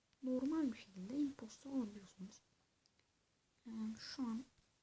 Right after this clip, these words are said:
bakın. Hadi be. Ama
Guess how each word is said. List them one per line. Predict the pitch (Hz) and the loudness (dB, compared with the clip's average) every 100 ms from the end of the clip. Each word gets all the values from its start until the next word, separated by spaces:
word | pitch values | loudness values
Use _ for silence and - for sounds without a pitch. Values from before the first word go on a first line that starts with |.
| - | -14
bakın. | 202 - 220 - - _ - _ _ - - 214 | -14 -10 -10 -12 -18 _ -20 _ _ -18 -16 -4
Hadi | 214 220 170 | -2 0 0
be. | 160 156 156 - _ _ _ _ 202 | -2 -4 -12 -18 _ _ _ _ -8
Ama | 185 | -6